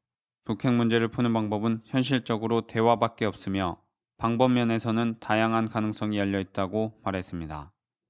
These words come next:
이번 런던 북미 대화는 지난달 베를린에서 개최된 비공식 민관 접촉에 이은 후속 일정이며 외교 전문가들은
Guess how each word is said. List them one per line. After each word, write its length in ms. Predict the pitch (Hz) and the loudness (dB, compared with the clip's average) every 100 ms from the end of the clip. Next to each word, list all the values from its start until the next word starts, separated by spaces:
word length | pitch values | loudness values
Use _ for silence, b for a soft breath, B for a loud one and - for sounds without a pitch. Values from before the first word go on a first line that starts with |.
| _ _ _ - | _ _ _ -4
이번 280 | 120 143 139 | 2 4 6
런던 320 | 127 135 127 | 4 4 2
북미 280 | 131 123 120 | 2 2 2
대화는 500 | 117 107 110 92 82 _ _ - | 2 2 0 -2 -6 _ _ -10
지난달 460 | 110 117 117 120 | 0 2 2 2
베를린에서 640 | 110 117 123 120 117 113 | 2 2 2 2 0 -2
개최된 560 | 110 107 - 110 117 113 - | -4 -4 -2 0 0 -2 -6
비공식 500 | 117 117 120 120 117 | -4 0 0 0 0
민관 460 | 107 107 110 117 117 | 0 0 2 2 2
접촉에 460 | 107 - 110 110 | -2 -4 -2 0
이은 260 | 110 110 110 | 0 0 -4
후속 360 | - 123 135 113 | -4 -2 -2 -2
일정이며 720 | 104 - 98 90 95 87 - _ _ _ - | -4 -4 -4 -2 -2 -2 -6 _ _ _ -2
외교 260 | 107 110 120 | 0 2 2
전문가들은 640 | 117 113 110 107 110 117 | 2 0 0 0 0 -2